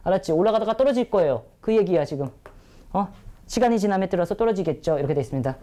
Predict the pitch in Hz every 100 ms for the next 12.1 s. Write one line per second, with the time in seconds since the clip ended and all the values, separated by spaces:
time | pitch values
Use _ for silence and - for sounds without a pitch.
0 | - - - - 277 - 277 262 262 262
1 | 240 214 226 262 240 220 214 185 180 180
2 | 240 196 185 202 - 220 226 - - 269
3 | 269 254 254 - 262 254 254 247 175 165
4 | 233 214 208 196 190 190 180 208 202 -
5 | - 170 175 240 226 208 185 208 226 -
6 | - 185 202 196 147 117 180 233 226 233
7 | 233 233 - 160 185 - 214 226 - -
8 | - - - - 165 196 - 214 160 185
9 | - 190 208 - - - 170 175 214 175
10 | 175 - 190 214 - - - 220 233 226
11 | 220 214 170 135 185 208 233 220 220 151